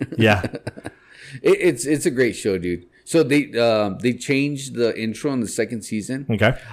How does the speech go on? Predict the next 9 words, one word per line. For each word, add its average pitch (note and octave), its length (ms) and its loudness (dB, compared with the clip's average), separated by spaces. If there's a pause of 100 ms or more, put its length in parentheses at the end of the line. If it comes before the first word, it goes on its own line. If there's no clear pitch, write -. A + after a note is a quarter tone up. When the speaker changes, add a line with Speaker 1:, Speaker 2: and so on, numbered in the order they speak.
(180)
Speaker 1:
Uh, F#2+ 380 0 (100)
and F#2+ 140 -4
they F#2+ 80 0
put A2 200 -6
a G#2 40 0
lot F#2 260 0
of, F2 120 -4
like, E2+ 560 -4 (880)
Mexican-esque F#2+ 1040 -6